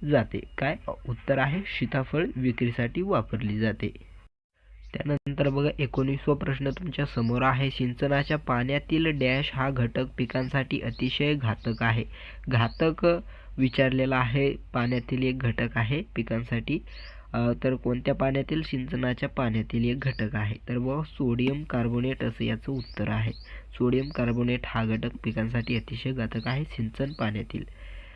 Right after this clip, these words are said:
हरित क्रांतीचा मुख्य परिणाम कशावर झाला? महत्त्वाचा प्रश्न आहे, हरित क्रांतीचा मुख्य परिणाम कशावर झाला? तर बघा, अ, कडधान्यांवरती जे आहे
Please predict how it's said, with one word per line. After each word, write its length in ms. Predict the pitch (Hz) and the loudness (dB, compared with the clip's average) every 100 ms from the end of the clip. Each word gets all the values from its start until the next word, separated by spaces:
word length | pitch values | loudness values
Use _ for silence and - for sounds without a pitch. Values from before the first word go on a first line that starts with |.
| - - - | -16 -4 2
हरित 200 | 143 156 - | 2 2 2
क्रांतीचा 640 | 147 135 139 147 - 147 | 4 4 0 -2 2 2
मुख्य 360 | 135 127 - 139 | 2 0 0 0
परिणाम 440 | - 117 123 123 | 2 2 2 0
कशावर 500 | 123 117 113 110 110 110 | 0 -2 0 0 0 2
झाला? 220 | 104 107 - - - | 0 0 -6 -14 -6
महत्त्वाचा 600 | 123 117 117 113 120 139 | -2 2 0 0 -4 -4
प्रश्न 380 | 120 127 120 131 | -4 -4 -4 -2
आहे, 200 | 120 151 196 - | -2 -2 -8 -6
हरित 180 | - 127 147 - | -2 -2 -4 -4
क्रांतीचा 460 | 127 120 - - | -4 -4 -6 -4
मुख्य 320 | 127 113 - | -2 -2 -2
परिणाम 420 | 135 135 123 127 131 | -4 -2 -2 -2 -4
कशावर 440 | 127 117 120 120 | -6 -4 -2 -2
झाला? 280 | 120 123 160 - - - - - - | 0 0 -2 -4 -16 -14 -14 -12 -4
तर 80 | 127 | 0
बघा, 240 | 127 131 180 - - - - - | 2 2 0 -4 -16 -16 -18 -2
अ, 340 | 117 117 117 117 - | 0 2 2 0 0
कडधान्यांवरती 1040 | 135 143 135 120 123 120 120 117 - 120 | 2 4 2 2 2 2 2 0 0 -2
जे 140 | 120 | 0
आहे 180 | 117 117 | 0 0